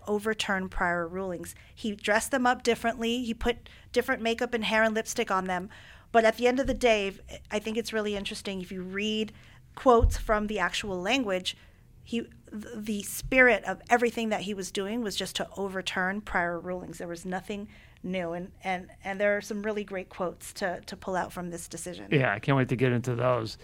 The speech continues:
Speaker 2: So he was also being, uh, offensive with regard to the judge,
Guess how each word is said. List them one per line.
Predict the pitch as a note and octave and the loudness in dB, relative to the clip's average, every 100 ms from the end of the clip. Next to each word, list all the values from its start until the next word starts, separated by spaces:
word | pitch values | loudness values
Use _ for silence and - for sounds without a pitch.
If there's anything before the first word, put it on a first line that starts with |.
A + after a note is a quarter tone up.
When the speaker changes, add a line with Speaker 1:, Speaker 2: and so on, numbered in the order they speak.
| - - | -20 -8
Speaker 2:
So | - G3 F#3 | 6 10 10
he | D#3 | 8
was | G#3+ G3 | 6 8
also | G3+ D#3+ | 6 6
being, | E3+ D#3 C#3+ C3 | 6 6 4 2
uh, | B2 - | 0 2
offensive | B2 - E3 D3+ C#3+ A#2+ A2 - C3+ | 0 2 4 4 2 0 -2 -8 -6
with | C3+ | -4
regard | C3+ B2 C3 B2 | 0 2 2 2
to | - B2+ A#2 A#2 A#2 - - - D#3 | 0 2 2 0 -2 -8 -14 -14 -12
the | A#2 A#2 A2+ G#2 | -6 -4 -2 -4
judge, | F#2+ B2+ B2 C3 A#2+ | 2 6 6 4 -4